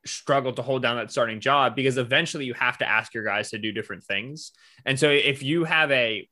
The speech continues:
player in the league, i-, in college, who's only successful, like, in one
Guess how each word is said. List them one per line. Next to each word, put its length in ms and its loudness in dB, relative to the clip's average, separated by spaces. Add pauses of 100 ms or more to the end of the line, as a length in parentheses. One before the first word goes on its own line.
player 440 4
in 260 -4
the 100 -4
league, 560 -2
i-, 60 2
in 260 0
college, 500 -2
who's 160 -2
only 340 -2
successful, 600 -2
like, 160 -2
in 180 -8
one 460 0